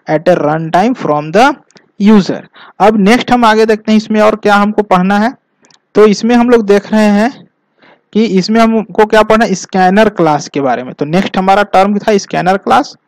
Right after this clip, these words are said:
तो scanner class को कैसे यूज़ करते हैं, तो scanner class को यूज़ करने के लिए हमको एक package import करना पड़ता है, वो package है java dot util package, ठीक है। तो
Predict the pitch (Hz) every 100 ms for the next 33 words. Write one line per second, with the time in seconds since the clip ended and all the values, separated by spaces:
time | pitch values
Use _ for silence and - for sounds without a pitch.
0 | _ _ - _ 156 156 - 165 196 208
1 | 196 196 - 196 185 214 208 208 - 208
2 | 240 226 190 - 185 220 220 202 202 -
3 | 202 196 202 - 190 202 196 208 202 202
4 | 220 277 - - - 175 185 208 240 -
5 | 190 - 185 175 214 208 - 185 190 208
6 | 208 202 202 208 202 196 214 226 175 190
7 | 185 185 202 214 196 226 240 160 165 175
8 | 202 190 202 254 269 - - _ 160 156
9 | 165 165 - 185 180 160 143 135 - 131
10 | 120 - - - 190 185 269 294 _ _
11 | - _ 196